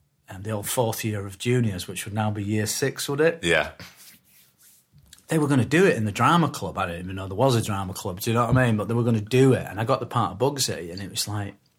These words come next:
Speaker 1: "Wow, this is great." And, um, it was good fun.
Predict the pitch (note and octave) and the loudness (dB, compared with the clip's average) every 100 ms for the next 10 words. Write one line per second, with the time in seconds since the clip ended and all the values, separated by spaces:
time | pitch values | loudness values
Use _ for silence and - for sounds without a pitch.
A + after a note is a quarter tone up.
0 | _ _ _ A#2 B2 G#2 A2 G#2+ - A2+ | _ _ _ -6 -4 -4 -6 -8 -6 -4
1 | C#3 C3 F2 - - G#2 F#2+ F#2 F#2+ F#2 | -2 -2 -6 -14 -16 -12 -10 -10 -10 -10
2 | F#2 F#2 _ _ _ _ _ _ - A2 | -10 -12 _ _ _ _ _ _ -12 -12
3 | - A#2+ - - D3+ C#3 | -6 -6 -4 -2 0 0